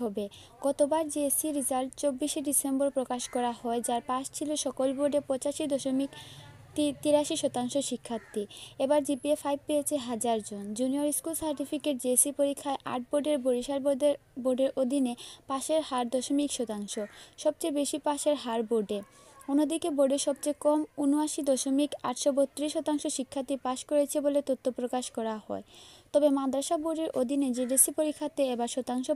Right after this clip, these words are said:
পাস করেছে। সবচেয়ে বেশি জিপিএ ফাইভ পেয়েছে ঢাকা বোর্ডের অধীনে শিক্ষার্থীরা। হাজার জেএসসি, হাজার জেএসসি শিক্ষার্থী জিপিএ ফাইভ পেয়েছে, আর মাদ্রাসা বোর্ডের অধীনে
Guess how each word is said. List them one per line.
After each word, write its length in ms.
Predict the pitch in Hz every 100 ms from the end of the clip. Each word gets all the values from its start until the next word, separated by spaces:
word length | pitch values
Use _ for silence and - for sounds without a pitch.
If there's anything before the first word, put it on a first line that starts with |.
| 269
পাস 160 | 240 - -
করেছে। 400 | 208 202 - 202 208 - - - - - -
সবচেয়ে 360 | - 320 - 359
বেশি 160 | 330 339 285
জিপিএ 320 | 277 294 302 302 -
ফাইভ 180 | 277 277 -
পেয়েছে 360 | 285 233 - 254
ঢাকা 260 | 269 254 285
বোর্ডের 240 | 294 302 302 285
অধীনে 260 | 269 294 277
শিক্ষার্থীরা। 600 | 247 - 240 - 214 208 202 - - - -
হাজার 280 | 262 311 311
জেএসসি, 300 | 311 302 330 320 - - - - -
হাজার 360 | 269 254 294 294
জেএসসি 340 | 330 302 - 330 -
শিক্ষার্থী 380 | 269 294 269 302 269
জিপিএ 260 | 240 277 -
ফাইভ 160 | 254 226 -
পেয়েছে, 340 | 226 220 240 -
আর 120 | 226 247
মাদ্রাসা 360 | 247 247 269 311
বোর্ডের 240 | 302 294 277
অধীনে 380 | - 247 277 240